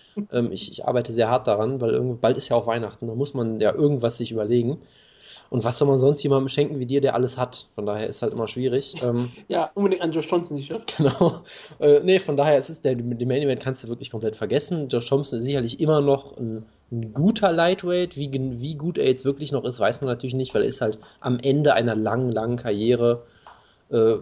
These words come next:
Speaker 2: hat viele Kämpfe jetzt am Stück auch verloren in der U F C, gleichzeitig halt immer gegen wirkliche Top-Gegner. Ja, also ich mein,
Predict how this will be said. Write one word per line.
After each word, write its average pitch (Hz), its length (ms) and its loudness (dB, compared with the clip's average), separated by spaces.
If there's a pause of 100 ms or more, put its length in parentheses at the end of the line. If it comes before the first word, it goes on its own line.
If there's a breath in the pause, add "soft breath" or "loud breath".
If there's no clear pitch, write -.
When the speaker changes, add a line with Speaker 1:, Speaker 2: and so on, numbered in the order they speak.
Speaker 2:
hat - 280 -6
viele 127 240 0
Kämpfe 123 300 0
jetzt 120 140 -2
am 120 100 -8
Stück - 200 -8
auch 120 140 -2
verloren 120 480 0
in 117 60 -2
der 113 100 0
U 113 80 0
F 110 100 -4
C, 117 200 -4
gleichzeitig 117 480 2
halt 131 160 -2
immer 135 220 2
gegen 123 300 0
wirkliche 127 380 0
Top-Gegner. 98 600 -6
Ja, 95 120 -2
also 107 140 2
ich 107 100 -4
mein, 113 240 -2